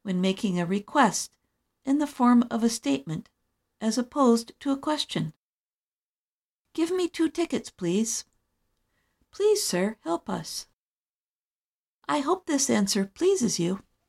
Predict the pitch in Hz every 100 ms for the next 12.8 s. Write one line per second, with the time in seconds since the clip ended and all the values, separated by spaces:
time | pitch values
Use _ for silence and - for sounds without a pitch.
0 | _ _ _ - 214 262 196 165 - _
1 | - 185 185 180 185 202 202 208 208 247
2 | 190 175 _ _ _ _ _ _ _ _
3 | _ _ _ _ _ _ _ 240 240 254
4 | 214 190 214 247 214 202 214 240 - 196
5 | 196 202 294 302 262 - 285 311 349 302
6 | - - 160 156 - - _ _ _ _
7 | _ _ _ _ _ _ _ _ _ -
8 | 440 - 349 330 - 294 285 - 214 285
9 | 381 269 196 180 165 160 - 165 156 151
10 | 151 - - _ _ _ _ _ _ _
11 | _ _ _ - 466 466 427 302 262 277
12 | 247 185 156 156 - 175 185